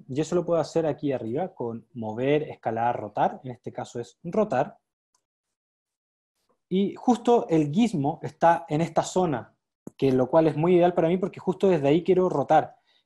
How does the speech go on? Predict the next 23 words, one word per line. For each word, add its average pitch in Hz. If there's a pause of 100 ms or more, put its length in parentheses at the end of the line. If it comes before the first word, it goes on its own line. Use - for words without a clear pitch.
(160)
pero 165
podría 170
ser 196 (360)
que 151
este 160
gizmo 170
no 180
se 202
encontrara 165
ahí, 123 (340)
y 139
la 135
forma 214
de 147
reubicarlo 175 (1000)
es 180 (160)
con 175
estas 185
opciones 180
que -
están 160
aquí 156
arriba. 123